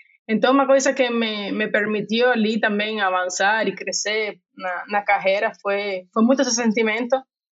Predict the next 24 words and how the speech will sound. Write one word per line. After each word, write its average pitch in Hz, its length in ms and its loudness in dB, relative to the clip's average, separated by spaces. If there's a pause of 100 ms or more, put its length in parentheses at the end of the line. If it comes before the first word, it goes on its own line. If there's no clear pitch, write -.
(240)
de 208 220 2
que 202 140 2
eu, 196 680 2
eu 185 80 -4
consigo 233 400 4
mais, 220 500 0 (420)
eh, 190 180 2
eu 202 120 0
posso 233 240 2
mais, 220 480 2
eh, 208 160 0
essa 214 180 0
ambição, 208 580 0
essa 202 440 0 (800)
de, 196 160 4
de 196 140 4
crescimento 214 800 2
ali, 190 340 2
ambição 190 300 2
no 208 80 2
bom 202 140 2
sentido 208 300 2
da 190 120 4
palavra. 196 440 4